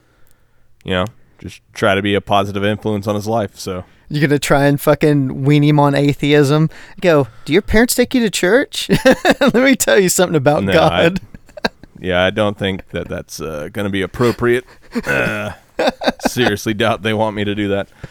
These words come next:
Speaker 2: <laughs> You don't think they approve?
Speaker 1: No.
Speaker 2: Uh,
Speaker 1: Uh, they did have one question. One question was like, um,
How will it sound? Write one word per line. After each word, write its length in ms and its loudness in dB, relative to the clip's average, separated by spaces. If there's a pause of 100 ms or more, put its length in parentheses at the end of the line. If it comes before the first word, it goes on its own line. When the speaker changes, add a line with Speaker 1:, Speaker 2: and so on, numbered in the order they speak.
Speaker 2:
<laughs> 380 0
You 140 2
don't 180 2
think 200 2
they 160 4
approve? 680 -2 (1040)
Speaker 1:
No. 140 -6
Speaker 2:
Uh, 100 -6 (300)
Speaker 1:
Uh, 40 4
they 140 4
did 160 4
have 160 6
one 180 2
question. 380 0
One 120 -2
question 320 -2
was 160 -6
like, 260 -4
um, 480 -2